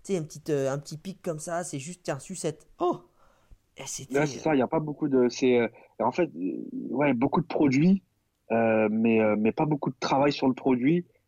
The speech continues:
Speaker 2: juste cuit de la, de la bonne façon, euh, à la bonne température, euh, au bon timing, et puis, euh,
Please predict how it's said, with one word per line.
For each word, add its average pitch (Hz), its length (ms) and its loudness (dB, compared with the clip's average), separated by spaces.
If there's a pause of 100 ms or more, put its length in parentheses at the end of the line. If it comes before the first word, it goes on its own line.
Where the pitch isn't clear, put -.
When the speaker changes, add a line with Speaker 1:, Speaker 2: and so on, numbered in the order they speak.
Speaker 2:
juste 117 280 -6
cuit - 180 0
de 127 60 0
la, 127 100 2
de 104 160 -4
la 113 80 0
bonne 135 180 0
façon, 139 460 -2 (420)
euh, 101 1200 2
à 98 60 2
la 104 100 2
bonne 131 200 2
température, 131 840 2
euh, 92 400 -2
au 107 120 2
bon 110 200 2
timing, 127 500 2 (480)
et 101 120 -4
puis, 104 300 -4
euh, 92 680 -2